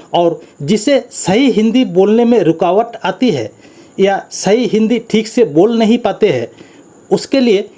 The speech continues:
ये वीडियो बहुत फ़ायदेमंद होगा। तो मेरे प्यारे दोस्तों, हम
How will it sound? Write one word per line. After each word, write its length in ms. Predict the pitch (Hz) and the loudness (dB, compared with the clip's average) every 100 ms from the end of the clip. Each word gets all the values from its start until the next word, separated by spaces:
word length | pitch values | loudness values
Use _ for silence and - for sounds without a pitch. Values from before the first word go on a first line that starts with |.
| - | -2
ये 140 | 190 208 | 0 2
वीडियो 360 | 180 202 208 - 135 | 0 2 2 0 -2
बहुत 360 | 156 226 - - | 0 0 -6 -6
फ़ायदेमंद 480 | 160 170 175 175 127 | -2 0 0 0 0
होगा। 320 | 131 120 - - - - - - | -2 -2 -8 -14 -20 -20 -20 0
तो 160 | 135 147 | 0 2
मेरे 260 | 175 180 208 | 2 2 2
प्यारे 360 | 214 185 180 202 | 0 -2 0 2
दोस्तों, 400 | 180 180 214 254 - - - - | 0 0 -2 -4 -6 -20 -12 -6
हम 220 | 208 | -6